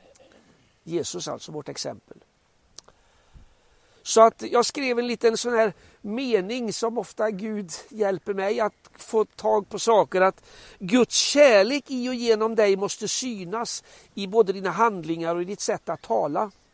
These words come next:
och vara. Alltså, talar jag att jag älskar Gud,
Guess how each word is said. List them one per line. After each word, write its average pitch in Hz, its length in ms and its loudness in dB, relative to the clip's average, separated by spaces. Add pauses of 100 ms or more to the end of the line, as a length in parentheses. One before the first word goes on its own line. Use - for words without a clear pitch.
(200)
och - 200 -18
vara. 185 420 2 (1300)
Alltså, 208 420 4 (640)
talar 220 520 6
jag 262 420 4
att - 360 0 (540)
jag 226 380 6
älskar 220 520 4
Gud, 185 480 -4